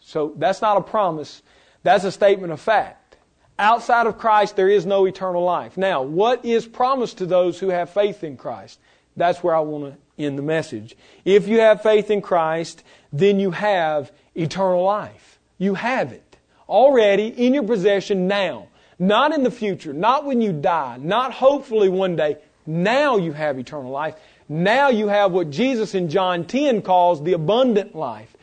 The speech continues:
You have it now. Not in the future. Christians live as if we're waiting on the promise. We've received the promise in Christ,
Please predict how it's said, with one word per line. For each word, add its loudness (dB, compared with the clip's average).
You -2
have -2
it -12
now. -14
Not -2
in -2
the -2
future. -8
Christians -6
live 4
as -6
if -4
we're 2
waiting 0
on -2
the -4
promise. -10
We've 2
received 0
the -2
promise -6
in -8
Christ, -4